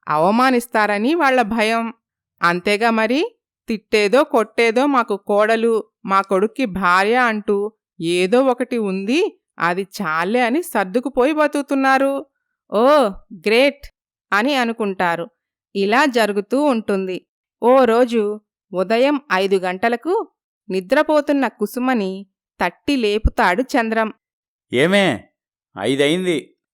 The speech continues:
Speaker 2: ఈరోజు ఇంకా నిద్ర లేవలేదేంటి? ఇంటి పని చేయాలని రోజు ఈ టైంకి లేస్తావు కదా."
Speaker 1: "ఇన్ని రోజులుగా కొత్త కాబట్టి నా కోడలికి పురమాయించకుండా ఇంటి పనులన్నీ నేనే చేశాను. ఇక ఈ రోజు నుండి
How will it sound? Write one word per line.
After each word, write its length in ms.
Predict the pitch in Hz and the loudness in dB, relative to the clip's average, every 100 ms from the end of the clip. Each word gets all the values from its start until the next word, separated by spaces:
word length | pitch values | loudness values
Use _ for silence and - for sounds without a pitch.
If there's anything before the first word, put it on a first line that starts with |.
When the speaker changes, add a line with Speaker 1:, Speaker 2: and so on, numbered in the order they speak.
| _ | _
Speaker 2:
ఈరోజు 380 | - 143 185 220 | -4 0 2 2
ఇంకా 200 | 165 190 | 0 0
నిద్ర 300 | 220 139 190 | 0 0 0
లేవలేదేంటి? 1000 | 226 233 220 220 208 202 208 196 196 196 _ _ _ _ _ | 2 4 4 2 -2 -4 -4 -6 -8 -18 _ _ _ _ _
ఇంటి 240 | 98 127 208 | -12 -8 -4
పని 240 | 208 220 | -2 0
చేయాలని 480 | 202 185 175 170 240 | 4 4 4 2 -2
రోజు 380 | 196 165 190 220 | 0 2 2 0
ఈ 80 | 190 | 0
టైంకి 320 | 147 175 202 | 0 0 0
లేస్తావు 420 | 151 180 - 226 | 0 0 2 2
కదా." 400 | 170 123 107 113 - _ _ _ _ - | 2 0 -2 -4 -12 _ _ _ _ -6
Speaker 1:
"ఇన్ని 280 | 214 220 277 | 0 2 4
రోజులుగా 520 | 302 285 277 254 311 | 4 2 0 0 0
కొత్త 440 | - 254 220 - | 0 0 0 0
కాబట్టి 720 | 294 277 240 226 - 339 453 233 _ _ _ 190 | 2 2 2 0 -2 -2 -2 -4 _ _ _ -2
నా 220 | 208 226 | 2 2
కోడలికి 600 | - 208 220 262 294 302 | 2 2 2 2 0 -2
పురమాయించకుండా 1040 | 269 226 233 254 262 254 - 226 226 262 - | 0 0 2 2 0 -2 -6 -4 0 0 0
ఇంటి 240 | 214 269 | -2 0
పనులన్నీ 540 | 262 240 233 226 226 | 0 2 2 0 2
నేనే 380 | 277 240 220 240 240 | 2 0 0 0 0
చేశాను. 440 | 190 185 175 151 - _ _ _ - | -2 -2 -4 -6 -12 _ _ _ -12
ఇక 200 | 202 233 | -6 0
ఈ 280 | 233 233 226 | 2 2 0
రోజు 280 | 220 226 | 2 2
నుండి 360 | 254 277 277 285 | 2 0 0 -2